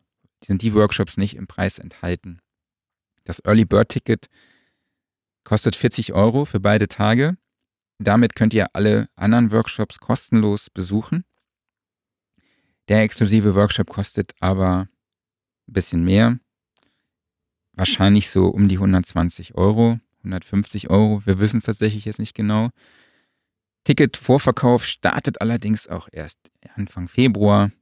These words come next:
Wird auch in der neuen Sound Recording Ausgabe angekündigt. Die,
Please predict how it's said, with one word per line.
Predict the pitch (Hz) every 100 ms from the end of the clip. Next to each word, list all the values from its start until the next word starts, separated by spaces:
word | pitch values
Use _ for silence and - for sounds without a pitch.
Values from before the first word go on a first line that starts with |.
| _ _ _ _ _ _
Wird | 95 104 -
auch | 87
in | 98
der | 92
neuen | 90 92
Sound | - 92 90
Recording | - 98 104 92
Ausgabe | 98 - 95 95 92 92 - _ -
angekündigt. | 123 113 - 113 110 110 -
Die, | -